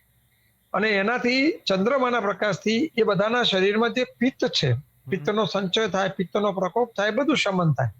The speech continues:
Speaker 2: બરાબર.
Speaker 1: આપણા ત્યાં આયુર્વેદની પિત્ત શમનની જે દવાઓ છે, એમાં એક સૂત શેખર રસ છે.
Speaker 2: હમ હમ.
Speaker 1: દવાનું નામ છે સૂત શેખર.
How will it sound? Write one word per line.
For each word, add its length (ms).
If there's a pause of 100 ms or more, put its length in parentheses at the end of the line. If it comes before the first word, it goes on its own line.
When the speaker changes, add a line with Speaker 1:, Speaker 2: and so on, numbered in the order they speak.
(260)
Speaker 2:
બરાબર. 680 (680)
Speaker 1:
આપણા 260
ત્યાં 420 (580)
આયુર્વેદની 720 (640)
પિત્ત 220
શમનની 460
જે 160
દવાઓ 400
છે, 120
એમાં 200
એક 100
સૂત 260 (160)
શેખર 280
રસ 400
છે. 160 (360)
Speaker 2:
હમ 120
હમ. 220 (800)
Speaker 1:
દવાનું 340
નામ 220
છે 160
સૂત 280 (300)
શેખર. 320